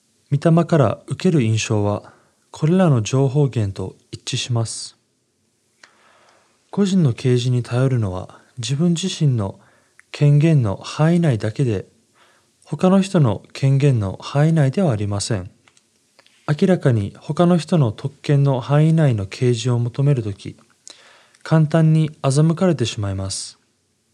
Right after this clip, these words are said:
何年も前、三人の知人から別々に同じ女性と結婚するべきだという霊感を受けたと言われました。三人とも彼女とデートしたことすらありませんでした。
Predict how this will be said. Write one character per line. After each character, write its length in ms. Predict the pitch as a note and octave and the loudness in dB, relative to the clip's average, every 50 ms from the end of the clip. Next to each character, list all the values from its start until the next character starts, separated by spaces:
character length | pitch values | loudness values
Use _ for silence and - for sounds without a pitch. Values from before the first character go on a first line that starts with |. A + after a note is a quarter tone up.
| _ _ _ _ _ _ _ _ _ _ - _ _ _ _ _ _ _ _ - | _ _ _ _ _ _ _ _ _ _ -20 _ _ _ _ _ _ _ _ 0
何 240 | C3+ D3+ F3 F3+ | 2 4 4 6
年 180 | F3+ E3+ C#3+ B2 | 4 4 4 4
も 100 | A2+ G#2+ | 2 0
前、 320 | G#2+ A2 G#2+ F#2+ F#2 - _ _ _ _ - | 0 0 -2 -2 -4 -8 _ _ _ _ -14
三 320 | - - D#3+ E3 E3+ E3+ | -6 -2 0 2 2 4
人 180 | F3+ G3 F#3+ D#3+ | 4 4 4 4
の 180 | B2 G2 - - - | 2 0 -4 -8 -12
知 140 | - - C#3 | -6 -6 -4
人 240 | B2 B2+ C3+ C3 A#2+ | -2 0 -2 -2 0
か 120 | - B2+ | -2 -2
ら 180 | A2+ G2 - - _ A2+ G#2+ | -2 -2 -6 -8 _ -12 -12
別 180 | - - - B2 | -10 -10 -8 -4
々 320 | - C3 - - C3 B2 | -4 -4 -4 -2 -2 -2
に 160 | B2 C3 - _ - | -2 -2 -4 _ -6
同 180 | C3 B2 D3 D#3 | -2 0 2 2
じ 200 | D3 - F3+ E3+ | 2 2 0 -2
女 140 | - E3+ D3+ | 0 -4 -6
性 220 | - - E3+ E3 | -2 0 -2 -2
と 280 | E3+ - E3 D#3+ D#3+ - - | 0 -2 -4 -4 -4 -8 -10
結 220 | - E3 D#3 - | -10 -10 -10 -8
婚 200 | - F#3 F3 E3+ | -4 -2 -2 -2
す 160 | D3+ - G3+ | -2 -2 -2
る 100 | F3 D#3 | -2 -2
べ 140 | A#2+ D3 D3 | 0 0 -4
き 260 | D3 - G#2+ F#2+ - - | -4 -4 -8 -8 -8 -10
だ 140 | - C3+ B2+ | -10 -10 -8
と 120 | - - A#2+ | -4 -2 -2
い 240 | A2+ G#2+ G#2+ G#2 | 0 0 -2 -2
う 80 | G#2+ A2 - - - _ _ _ _ - | -4 -6 -10 -20 -20 _ _ _ _ 0
霊 180 | - C#3+ D#3 D#3 | 2 2 2 2
感 320 | D3+ - D#3+ D#3+ D#3+ D#3+ | 2 2 2 4 4 4
を 80 | D#3+ E3 | 2 0
受 180 | E3 D#3+ - D#3 | -2 -2 -4 -2
け 40 | |
た 160 | - A#2 G#2 - | -2 -2 -2 -2
と 260 | - _ - - - | -8 _ -8 -6 -4
言 100 | - B2+ | -2 -2
わ 60 | A2+ | -2
れ 80 | G#2+ G#2 | -2 -2
ま 120 | G#2+ G2+ | -4 -4
し 120 | - - | -6 -6
た。 180 | - F#2+ F#2+ - _ _ _ _ _ _ _ _ _ _ _ _ _ _ _ _ _ _ _ _ _ - _ _ _ _ _ _ _ _ | -8 -8 -10 -10 _ _ _ _ _ _ _ _ _ _ _ _ _ _ _ _ _ _ _ _ _ -20 _ _ _ _ _ _ _ _
三 280 | - - - D3 D3 D#3 | -12 0 2 4 6 6
人 200 | E3 E3 D#3+ D#3 | 6 4 2 2
と 120 | - D#3+ | 2 2
も 280 | D3+ D3+ D3+ D3 - - - | 2 2 0 -2 -4 -12 -20
彼 260 | - - F3+ F#3 F#3 | -10 -4 0 0 2
女 80 | D#3 C3+ | 0 0
と 180 | - - G#2+ G2+ G#2 | -2 -2 -4 -4 -2
デ 140 | G#2 C#3+ D#3 | 0 0 0
ー 40 | |
ト 120 | D#3 - C#3+ | 0 0 -4
し 100 | - - | -4 -2
た 120 | - B2 | -6 -6
こ 100 | - - | -6 -6
と 80 | - - | -12 -12
す 160 | - - G3+ | -6 -4 -2
ら 120 | F3+ C3+ | 0 0
あ 60 | A2 G#2 | 0 -2
り 80 | A2+ | -4
ま 140 | G2+ G2+ G2 | -4 -6 -6
せ 160 | - - A2 | -6 -8 -8
ん 40 | G2 | -8
で 120 | F#2+ F2+ | -8 -10
し 80 | - - | -14 -14
た。 200 | - - - - | -16 -18 -20 -20